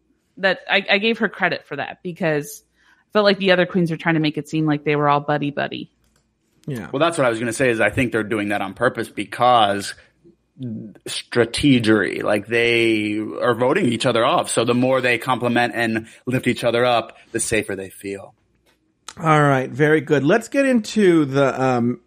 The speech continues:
Speaker 2: main, the main stage maxi challenge, the all-star, star-studded variety extravaganza. The first one was Jan, who came in and did an original song, but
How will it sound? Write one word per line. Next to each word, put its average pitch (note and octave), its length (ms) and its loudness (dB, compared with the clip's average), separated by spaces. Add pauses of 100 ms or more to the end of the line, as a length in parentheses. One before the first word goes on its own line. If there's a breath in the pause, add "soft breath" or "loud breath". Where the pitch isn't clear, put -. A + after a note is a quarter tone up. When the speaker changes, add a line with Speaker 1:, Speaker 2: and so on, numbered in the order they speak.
Speaker 2:
main, D3 460 0
the D3+ 100 2
main D#3+ 280 2
stage D#3 300 -2
maxi C3+ 380 -4
challenge, B2 460 -4 (240 loud breath)
the C#3+ 180 -4
all-star, F3+ 680 2
star-studded E3 680 0
variety C#3+ 520 0
extravaganza. C3 840 -4 (260 loud breath)
The F3 120 2
first F4+ 420 -2
one C4 280 2
was D#3+ 220 0
Jan, B2 880 0 (340 soft breath)
who F3+ 180 0
came B3+ 340 0
in A#3 100 4
and E3+ 140 2
did F#3 160 2
an E3 60 -2
original D3+ 720 0
song, A#2 760 -2 (140)
but - 240 0